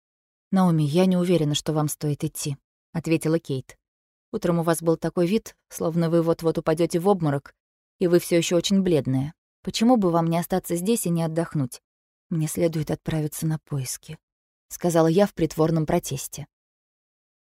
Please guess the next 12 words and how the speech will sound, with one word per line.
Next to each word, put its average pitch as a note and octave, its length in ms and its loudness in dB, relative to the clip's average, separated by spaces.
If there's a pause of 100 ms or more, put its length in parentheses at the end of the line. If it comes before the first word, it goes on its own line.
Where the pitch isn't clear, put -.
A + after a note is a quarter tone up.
(540)
«Понимаю, G#3 480 8
вы F#3 240 2
хотите F#3+ 400 0
помочь, G#3 580 2 (120)
но F3+ 100 -2
на F3 100 0
поиски G3 380 -2
отправлено F#3+ 500 0
уже F3+ 180 0
так F3+ 200 -6
много F#3 240 2
людей. G3 400 0